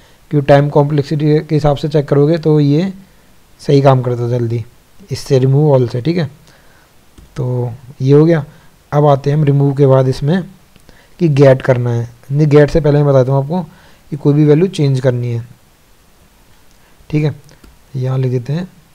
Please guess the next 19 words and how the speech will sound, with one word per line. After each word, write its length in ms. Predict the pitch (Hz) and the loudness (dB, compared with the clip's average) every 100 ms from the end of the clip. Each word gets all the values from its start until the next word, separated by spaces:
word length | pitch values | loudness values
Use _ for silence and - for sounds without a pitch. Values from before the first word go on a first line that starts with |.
| _ _ - - _ - | _ _ -20 -20 _ -10
चेंज 340 | 139 143 143 | -4 -2 -2
कर 160 | 135 123 | -4 -4
रहे 180 | 120 120 | -4 -6
हैं 80 | |
हम 160 | 123 127 | -8 -10
वैल्यू 340 | 120 117 120 131 | -8 -6 -6 -6
को, 140 | 147 - _ _ _ _ _ _ _ _ _ _ _ _ _ _ _ _ - - _ _ _ _ _ _ _ _ _ _ _ _ _ _ _ - 131 | -8 -10 _ _ _ _ _ _ _ _ _ _ _ _ _ _ _ _ -20 -20 _ _ _ _ _ _ _ _ _ _ _ _ _ _ _ -14 -4
या 200 | 131 139 | 0 2
लिख 160 | 135 | 0
दो 240 | 131 143 165 | 0 -2 -4
कि 140 | - | -6
सेट 300 | - 123 117 | -4 -4 -4
कर 140 | - 104 | -8 -12
रहे 160 | 104 | -12
हैं। 120 | 113 - _ _ - - _ _ _ - _ _ _ _ _ _ _ _ _ _ _ _ _ _ _ _ _ - - - _ _ _ _ _ _ | -14 -18 _ _ -20 -20 _ _ _ -20 _ _ _ _ _ _ _ _ _ _ _ _ _ _ _ _ _ -20 -20 -20 _ _ _ _ _ _
व्हीकल 360 | 127 131 135 143 | -8 -6 -2 -2
लिस्ट 260 | 143 165 - - - - 127 | -2 -4 -10 -20 -20 -18 -12
डॉट 360 | 117 127 160 | -4 -4 -4
सेट, 460 | - - 123 117 117 | -10 -8 -6 -6 -10